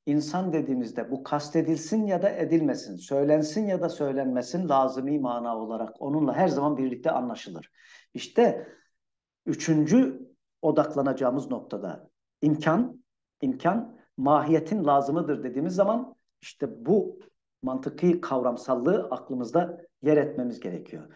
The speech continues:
Şimdi ben bu derslerde bunları tekrar ederek zihninizde iyice yer etmesini arzuluyorum ki ileri metinleri okurken mesela bu kadar bunların üzerinde durmayacağım. Diyeceğim ki birinci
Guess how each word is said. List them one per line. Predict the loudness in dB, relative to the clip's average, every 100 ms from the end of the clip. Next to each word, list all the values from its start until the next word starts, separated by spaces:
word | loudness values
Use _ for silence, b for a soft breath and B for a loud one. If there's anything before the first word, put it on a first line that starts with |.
| b b
Şimdi | -6 -6 0 2
ben | 4 4
bu | 4
derslerde | 4 4 4 4 4 -2
bunları | 0 0 0
tekrar | -4 -4 4 4 4
ederek | 2 -2 -4
zihninizde | -6 -4 -2 -2 -2 2 0 0 -12 _ -2
iyice | 0 2
yer | 4 4
etmesini | 2 -2 -6 -4 -6 -4
arzuluyorum | -4 -4 -2 0 2 2 0
ki | -6 -8 -12 0
ileri | 4 6 6
metinleri | 2 0 -6 -4 -2
okurken | -2 -2 -6 -2 0
mesela | 0 -2 0 0 0
bu | -6
kadar | -4 -2 -2
bunların | -2 -2 -2 -2
üzerinde | -6 -6 -6
durmayacağım. | -4 -2 -2 0 0 B B B -6
Diyeceğim | -2 -2 -4
ki | -6 -10 -10 _ -6
birinci | -2 0 0 -2 -4